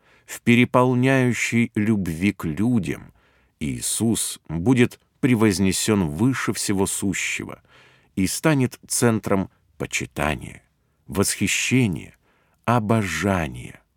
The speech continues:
уважения, радости, хвалы, прославления, благодарения и поклонения. Да сияет наш свет в этом мире,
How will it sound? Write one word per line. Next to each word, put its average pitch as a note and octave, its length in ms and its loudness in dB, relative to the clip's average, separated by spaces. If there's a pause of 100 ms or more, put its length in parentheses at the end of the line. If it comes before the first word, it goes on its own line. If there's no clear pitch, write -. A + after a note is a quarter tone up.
(320)
уважения, D2 1000 -4 (460)
радости, A#2 880 0 (360)
хвалы, D2 720 -6 (400)
прославления, F2+ 1160 0 (240)
благодарения G2+ 1400 2
и C3+ 120 -2
поклонения. C#2 1040 -8 (560)
Да F2 260 4
сияет B2+ 720 0
наш G#2 340 0
свет F2 440 -2
в D2 80 -2
этом C#2 420 -4
мире, E2+ 400 -2